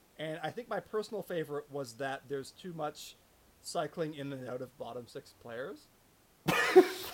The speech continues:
And I was like, "I cannot conceive that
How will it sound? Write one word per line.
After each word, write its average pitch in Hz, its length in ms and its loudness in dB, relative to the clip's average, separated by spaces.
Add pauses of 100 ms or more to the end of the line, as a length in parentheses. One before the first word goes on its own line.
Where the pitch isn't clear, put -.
(1200)
And 330 120 6
I 320 160 10
was 277 240 2
like, 269 260 2 (800)
"I - 140 2
cannot 220 500 2
conceive 196 560 -2
that 170 180 4